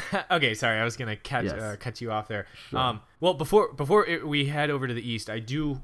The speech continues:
Speaker 1: want to follow up on that Timberwolves question.
Speaker 2: Yes.
Speaker 1: And, and what
Speaker 2: I was
Speaker 1: your
Speaker 2: actually
Speaker 1: opinion
Speaker 2: gonna say that means I don't have the Timberwolves in the playoffs, and I don't have the Spurs. Uh, I have the Spurs losing s-, or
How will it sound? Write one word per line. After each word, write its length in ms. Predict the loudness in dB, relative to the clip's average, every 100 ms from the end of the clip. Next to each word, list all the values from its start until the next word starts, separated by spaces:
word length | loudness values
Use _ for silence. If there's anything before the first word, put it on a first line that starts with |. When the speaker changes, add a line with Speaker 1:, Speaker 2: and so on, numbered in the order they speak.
| -8
Speaker 1:
want 260 | -4 -4 -4
to 240 | -6 -8 -12 -6
follow 200 | -4 -2
up 120 | -4
on 80 | -4
that 120 | -8
Timberwolves 600 | -6 -6 -4 -6 -8 -10
question. 460 | -10 -10 -10 -12 -14 -12 -2
Speaker 2:
Yes. 180 | -2 0
Speaker 1:
And, 80 | -4
and 200 | -4 0
what 140 | 2
Speaker 2:
I 100 | 6
was 60 | 8
Speaker 1:
your 40 | 8
Speaker 2:
actually 200 | 8 6
Speaker 1:
opinion 160 | 6
Speaker 2:
gonna 60 | 4
say 280 | 4 4 6
that 220 | 4 4
means 200 | 2 2
I 80 | 2
don't 240 | 2 2
have 180 | 2 0
the 60 | -2
Timberwolves 480 | 0 0 0 0 0
in 60 |
the 60 | -2
playoffs, 400 | 0 0 0 0
and 160 | 2 4
I 60 |
don't 160 | 6 6
have 140 | 4
the 80 | 2
Spurs. 600 | 0 2 2 2 -4 -10
Uh, 300 | -8 -8 -8 -4
I 80 | -2
have 140 | -2
the 60 | -4
Spurs 420 | -2 0 0 -2
losing 320 | -4 -2 -4
s-, 140 | -8 -6
or 180 | -4